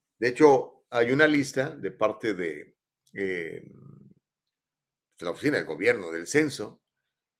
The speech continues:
donde aparecen los diez estados con más crecimiento el año pasado. En la lista, lastimosamente, y pues me imagino que por obvias razones, no aparece California, ¿no?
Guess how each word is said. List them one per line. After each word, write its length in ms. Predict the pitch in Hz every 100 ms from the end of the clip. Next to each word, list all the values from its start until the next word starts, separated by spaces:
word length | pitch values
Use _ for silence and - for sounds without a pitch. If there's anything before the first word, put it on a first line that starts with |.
| _ _ _
donde 380 | 98 110 113 117
aparecen 680 | 113 117 127 139 156 147 135
los 240 | 117 98
diez 240 | 131 165 180
estados 920 | 151 - 143 110 104 107 - - _ _ _ _ _ _ _ _ -
con 240 | 117 117
más 300 | 127 156 147
crecimiento 1040 | 143 120 120 117 123 117 113 104 98 _ _ _ _ _ _ _ _ _ _ _
el 160 | 101 101
año 180 | 117
pasado. 560 | 117 113 127 117 98 _ _ _ _ _ _ _ _ _ _ _ _ _ _
En 140 | 110
la 80 | 107
lista, 320 | 123 123 123
lastimosamente, 1200 | 101 98 - 101 107 117 110 110 98 117 - - _
y 220 | - 107 98
pues 260 | - 107 -
me 80 | 104
imagino 420 | 107 107 151 120
que 120 | - 87
por 160 | 101
obvias 280 | 104 104 98
razones, 560 | 101 95 107 101 98 - _ _ _ _
no 100 | 117
aparece 420 | 117 117 110 -
California, 840 | 95 92 95 - 127 123 - - -
¿no? 220 | - -